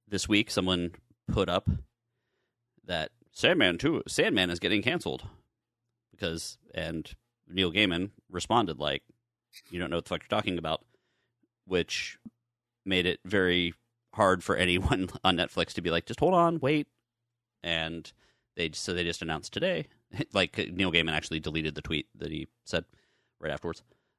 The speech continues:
Uh, and then the Netflix people were like, "Yeah, we're renewing it." Um, it was very successful. It was number one for several weeks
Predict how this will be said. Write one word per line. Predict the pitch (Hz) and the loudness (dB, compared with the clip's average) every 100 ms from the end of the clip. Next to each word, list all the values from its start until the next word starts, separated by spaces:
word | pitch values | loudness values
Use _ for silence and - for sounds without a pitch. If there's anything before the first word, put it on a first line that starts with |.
| - | -4
Uh, | 87 85 | 0 2
and | 85 82 | 2 0
then | 80 78 - | -2 -6 -6
the | 82 78 78 78 - _ _ _ - | -4 -2 -4 -6 -12 _ _ _ -6
Netflix | 104 95 - | -6 -4 -4
people | 90 90 | -4 -2
were | 85 | -2
like, | 85 | -2
"Yeah, | 202 - | -4 -2
we're | 101 107 | 0 0
renewing | 139 156 156 110 | 0 0 0 -2
it." | 117 - - _ _ | -4 -6 -16 _ _
Um, | 85 82 80 - _ _ - | 0 2 0 -6 _ _ 2
it | |
was | 110 143 92 | 10 10 10
very | 104 98 | 8 8
successful. | 87 85 87 80 80 | 6 2 -2 -2 -4
It | - | -4
was | 90 | -2
number | 87 85 | 2 2
one | 85 82 | 2 0
for | 85 | -4
several | 80 78 | -4 -2
weeks | 117 - - - | 0 -2 -4 -8